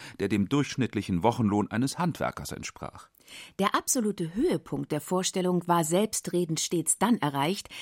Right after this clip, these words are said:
Speaker 2: wenn die mechanische Ente ihr Geschäftchen verrichtete. Manche behaupteten,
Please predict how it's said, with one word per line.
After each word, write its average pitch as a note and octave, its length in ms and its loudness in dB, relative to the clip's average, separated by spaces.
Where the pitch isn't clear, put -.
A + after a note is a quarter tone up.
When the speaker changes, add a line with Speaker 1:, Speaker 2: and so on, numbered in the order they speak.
Speaker 2:
wenn D4+ 160 6
die C#4 80 6
mechanische A3 640 0
Ente F#3 260 0
ihr G#3+ 140 -2
Geschäftchen - 580 -4
verrichtete. - 640 -8
Manche F#3+ 360 4
behaupteten, F3+ 600 0